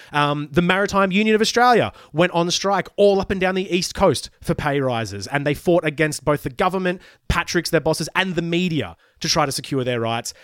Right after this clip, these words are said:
And the Australian Workers Union, the A W U,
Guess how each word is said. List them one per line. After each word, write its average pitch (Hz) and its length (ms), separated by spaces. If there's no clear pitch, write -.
And 147 320
the 165 140
Australian 165 580
Workers 160 460
Union, 190 380
the 131 240
A 135 160
W 131 320
U, 165 380